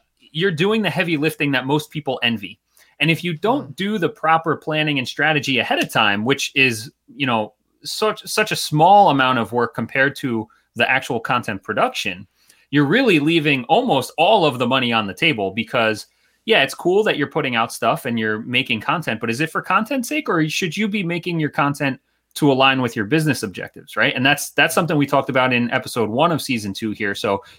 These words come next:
Speaker 1: if you missed episode one about how to plan your business objectives around your content and your show, make sure you go back to on air brands dot com slash show, uh, to check that out. And last week we talked about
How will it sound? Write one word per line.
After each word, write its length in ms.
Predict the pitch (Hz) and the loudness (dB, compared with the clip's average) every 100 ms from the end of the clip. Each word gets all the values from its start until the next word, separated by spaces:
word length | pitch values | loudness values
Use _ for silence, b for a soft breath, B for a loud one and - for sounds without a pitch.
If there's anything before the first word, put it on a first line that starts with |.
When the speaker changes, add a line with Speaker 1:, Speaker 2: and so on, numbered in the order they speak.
| - | -2
Speaker 1:
if 80 | 120 | 2
you 80 | |
missed 220 | 131 170 180 | 4 4 2
episode 340 | 151 160 131 | 0 2 2
one 200 | 127 139 | 4 4
about 260 | 127 117 - | 6 4 2
how 140 | 131 | -2
to 60 | 117 | -2
plan 240 | - 127 | -4 -2
your 100 | 117 | -2
business 400 | 98 127 135 135 | 0 -2 0 -2
objectives 560 | 127 104 117 - 110 95 120 | -4 -2 -2 -2 -6 -6 -4
around 520 | 101 120 170 123 107 | 0 2 4 4 2
your 120 | 107 | 0
content 460 | - 113 104 113 117 | 0 0 2 -2 -2
and 160 | 110 | -4
your 100 | 101 | -4
show, 480 | 95 143 165 104 - b b b | -4 2 2 2 -4 b b b
make 140 | 127 123 | -4 -2
sure 100 | 151 | 0
you 60 | 139 | 2
go 140 | 139 | 2
back 200 | 123 123 | 2 0
to 100 | 117 120 | 0 0
on 120 | 123 | 2
air 120 | 120 | 0
brands 300 | 120 117 110 | 0 -2 0
dot 200 | 113 104 | 0 0
com 260 | 127 120 113 | 0 -2 -2
slash 280 | 117 101 | -2 -2
show, 460 | - - 135 123 113 - | -2 0 2 2 0 0
uh, 200 | 107 98 | 0 0
to 80 | - | -4
check 220 | - 123 | -4 -2
that 140 | 123 131 | 0 2
out. 220 | 98 95 - | 2 0 -4
And 160 | 113 107 | -6 0
last 320 | 165 262 131 | 0 0 -2
week 160 | 120 123 | -4 -4
we 80 | |
talked 300 | 117 127 - | -2 -2 0
about 300 | 113 110 110 | 0 2 2